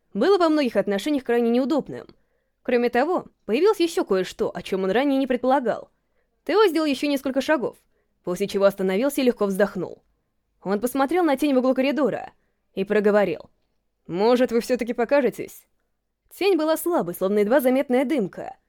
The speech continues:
Несмотря на то, что его чувства были доведены до предела, он зафиксировал её присутствие лишь через несколько секунд.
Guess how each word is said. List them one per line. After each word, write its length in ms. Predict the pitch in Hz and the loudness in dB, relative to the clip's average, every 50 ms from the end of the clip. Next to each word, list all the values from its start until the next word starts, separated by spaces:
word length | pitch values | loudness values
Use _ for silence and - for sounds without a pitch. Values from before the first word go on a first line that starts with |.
| _ _ _ _ _ _ | _ _ _ _ _ _
Несмотря 400 | - 220 240 - 381 - 427 415 | -6 -4 -2 -2 0 0 2 2
на 120 | 381 370 | 2 0
то, 160 | 359 - 359 330 | 0 -2 -4 -4
что 160 | - - 294 | -2 -4 -2
его 120 | 277 302 | -2 -2
чувства 340 | 311 - 330 311 - 285 269 | -2 -2 -4 -4 -2 -2 0
были 140 | 240 262 262 | 0 0 0
доведены 320 | 226 254 254 240 254 247 | 0 0 0 2 2 0
до 80 | 240 226 | 2 2
предела, 600 | 226 220 220 220 320 339 262 170 - - - - _ | 0 0 0 -2 -4 -4 -4 -4 -6 -10 -12 -16 _
он 100 | - 190 | -10 -8
зафиксировал 520 | 185 220 220 254 254 - - 392 370 320 285 | -6 -6 -6 -6 -4 0 0 2 2 2 0
её 80 | 254 | 0
присутствие 440 | 202 202 220 - 320 330 - - 262 | 0 0 -2 -2 -4 -4 -2 -2 -4
лишь 140 | 254 247 - | -4 -4 -2
через 180 | 247 226 226 208 | -2 -2 0 0
несколько 400 | 226 277 269 - 262 - 277 254 | 0 0 0 -4 -4 -4 -4 -2
секунд. 560 | - 302 294 - 240 - - - _ _ | -2 -4 -2 -2 -4 -4 -4 -8 _ _